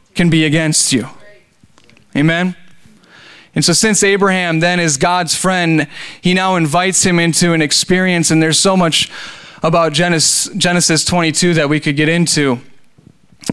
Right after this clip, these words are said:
Uh, we could get just lost in Genesis twenty-two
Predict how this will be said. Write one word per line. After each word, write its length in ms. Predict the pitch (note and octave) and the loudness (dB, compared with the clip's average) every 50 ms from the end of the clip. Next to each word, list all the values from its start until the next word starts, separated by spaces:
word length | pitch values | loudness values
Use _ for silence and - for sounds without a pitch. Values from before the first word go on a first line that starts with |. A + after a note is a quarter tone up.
| - - - - - - - - - - | -10 -12 -20 -20 -20 -20 -20 -20 -12 -6
Uh, 180 | - C#3 C3+ C3 | -4 -2 0 0
we 100 | D3 D#3+ | 0 0
could 80 | D#3 D#3 | 0 0
get 140 | E3 D#3 | 0 0
just 240 | C#3 D3+ D3 - - | 0 0 -2 0 0
lost 420 | C#3+ D3 D3+ D3+ D#3 D#3+ - - D3 | 0 0 2 2 0 0 0 0 0
in 80 | D3 | 0
Genesis 420 | C#3 D3 C#3+ C#3 C#3 - C#3+ C3+ - | 2 2 0 0 0 0 -2 -2 -2
twenty-two 600 | - D3+ D3 C#3+ C#3 C#3 - D#3+ D#3 D3 D3 | 0 0 0 0 0 0 0 0 2 2 0